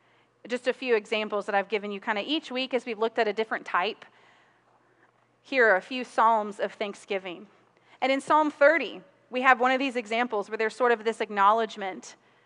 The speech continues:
the acknowledgement of, of the suffering that has been. Verse four, sorry, verse five, "For his anger is but for a moment, and his favor is for a lifetime. Weeping may tarry for the night, but joy comes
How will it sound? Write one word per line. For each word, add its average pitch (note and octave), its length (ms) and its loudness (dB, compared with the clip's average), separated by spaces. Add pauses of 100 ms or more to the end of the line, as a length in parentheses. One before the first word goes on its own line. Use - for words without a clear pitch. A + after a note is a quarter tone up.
(1500)
the A#3+ 100 -4
acknowledgement G#3+ 800 2
of, G3+ 160 2
of G3+ 200 0
the G3+ 80 -6
suffering G3+ 460 -2
that F#3+ 140 -4
has G3 180 -2
been. F#3+ 260 -6
Verse A3+ 260 0
four, F#3+ 540 0
sorry, G#3+ 220 2
verse A3+ 220 0
five, F#3+ 320 4 (240)
"For B3+ 140 4
his A#3+ 200 2
anger D4 460 2 (280)
is A3+ 140 2
but - 240 8
for B3+ 160 6
a A3+ 80 6
moment, B3 420 2
and G#3+ 160 -2
his G#3 160 -8
favor A#3+ 360 2
is A3 120 -4
for G#3+ 140 2
a F#3+ 60 2
lifetime. G3+ 760 0
Weeping C4 400 -6
may A#3 160 0
tarry C4 360 2
for D4 140 -2
the C4 100 2
night, C4+ 320 0 (1700)
but G3 140 -2
joy G#3+ 440 0
comes F#3 680 -6